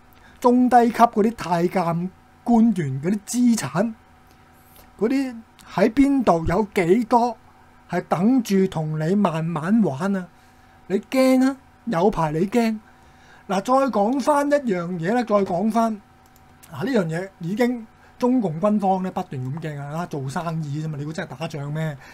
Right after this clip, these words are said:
係嘛？做生意，咁樣你睇返而家講到明，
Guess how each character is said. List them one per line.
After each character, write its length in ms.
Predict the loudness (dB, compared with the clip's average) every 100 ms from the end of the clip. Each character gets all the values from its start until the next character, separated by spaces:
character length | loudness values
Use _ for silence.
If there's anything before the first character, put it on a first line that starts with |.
| -18
係 60 | -12
嘛？ 200 | -10 -10 -14 -20 -20 -20 _ _
做 200 | -4 -4
生 300 | -2 -2 0 -2
意， 140 | -6 -10 -20 _ -8
咁 120 | -2
樣 140 | 0 0
你 80 |
睇 140 | 0 0
返 200 | 2 0
而 160 | -2
家 220 | 0 0 0 -8
講 260 | -2 0
到 140 | 0 -2
明， 320 | -4 -6